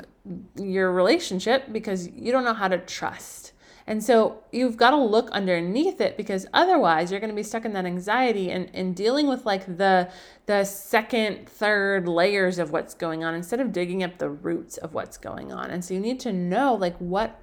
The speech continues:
are the roots of that? Like, and, and how do you get to a place where you could really trust him? What would that look like? And ultimately that would be, like, some healing work, right? But then also some conversations with your spouse and,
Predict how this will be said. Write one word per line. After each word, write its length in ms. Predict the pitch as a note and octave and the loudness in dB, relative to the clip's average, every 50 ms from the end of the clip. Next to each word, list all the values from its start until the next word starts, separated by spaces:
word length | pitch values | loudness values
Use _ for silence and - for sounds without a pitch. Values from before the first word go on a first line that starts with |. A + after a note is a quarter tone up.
| - - | -14 -8
are 420 | - F3 F3 F3+ F3+ F3 F3 - - | -4 -2 -2 -2 -2 -4 -6 -8 -8
the 100 | F3+ E3+ | -6 -6
roots 560 | E3 E3 E3+ F#3+ A3+ B3 - - - - - - - | -6 -4 -2 0 0 0 -2 -4 -8 -16 -18 -14 -10
of 260 | - E3 D#3 D3+ D3+ | -10 -10 -10 -8 -8
that? 400 | - C#3+ C3+ - - - - - _ - - - - - - _ _ - | -6 -6 -6 -8 -10 -16 -20 -20 _ -20 -20 -20 -20 -20 -20 _ _ -6
Like, 220 | F3 F3 F3 - - | -6 -6 -6 -6 -6
and, 200 | F#3+ F#3+ F#3+ - | -6 -6 -4 -4
and 160 | G3+ G3+ G3+ | -6 -6 -6
how 440 | F#3+ - - - G#3 G3+ G#3+ G#3+ G#3 | -6 -8 -2 2 4 4 4 4 2
do 140 | F#3+ - G3+ | 0 -4 -6
you 60 | G3 | -6
get 300 | F3 F#3 F#3 F3 - - | -2 0 0 0 0 -2
to 160 | - A#3+ A3+ | -4 -2 -2
a 40 | F3+ | -2
place 440 | F#3 - - D#3 - - - - - | -2 -4 -6 -6 -6 -8 -10 -10 -8
where 100 | E3 D#3+ | -6 -6
you 80 | D#3+ | -6
could 160 | - - F3 D#3 | -6 -8 -6 -4
really 240 | D#3 C3+ A2+ - | -4 -2 -4 -4
trust 360 | A#2+ - - - - - - - | -6 -8 -10 -12 -12 -12 -14 -12
him? 120 | D#3 E3 | -10 -8
What 140 | E3+ - - | -6 -4 -4
would 100 | F#3+ F3+ | -4 -2
that 220 | F#3+ F3 - - | -2 -4 -4 -2
look 280 | F3 F#3 G#3 A3+ - - | 0 0 0 -2 -2 -4
like? 220 | - - - - | -4 -4 -4 -4
And 80 | F3 E3+ | -4 0
ultimately 420 | - D4 D4 - A3+ F3 D#3 F3 F3 | 0 0 0 0 0 -2 0 0 0
that 180 | F3 E3+ - | 0 0 0
would 160 | F3+ F3 F3+ | 0 -2 -2
be, 100 | - D#3 | -2 0
like, 160 | D#3+ D#3+ D#3+ - | 0 0 -2 -4
some 160 | - E3 E3 | -8 -10 -8
healing 460 | D#3+ E3+ G3 G#3 G#3 G3+ E3+ D#3 D#3 | -6 -2 -2 -2 0 0 -2 -2 -2
work, 280 | D#3+ D#3+ E3 F3 - - | -2 -2 -4 -4 -4 -2
right? 300 | E3+ F3 F#3+ - - - - - - - - | -2 0 0 -2 -4 -10 -18 -20 -20 -14 -10
But 120 | - G3 G3 | -6 -2 0
then 140 | G#3+ G#3 | 0 2
also 280 | - G#3 B3+ C#4 - A#3+ | 2 2 2 2 2 0
some 200 | A3+ A#3 A3+ A3 | 0 0 -2 -2
conversations 960 | A3+ A3 G#3 F#3 F#3 F#3 - - D4 F#4+ G4+ - - G3+ F3 F3+ F3+ F3+ F#3 | 0 -2 -2 0 -2 -2 0 2 2 2 2 2 0 0 0 0 -2 -2 -2
with 260 | F3+ A3+ D#4 F4 - | 0 2 2 2 2
your 80 | C#4+ B3 | 0 0
spouse 460 | B3 - - E3+ D#3 D#3 E3 F3 - | 0 -2 -2 0 0 0 0 0 -2
and, 180 | F3+ F3 E3+ | -4 -6 -6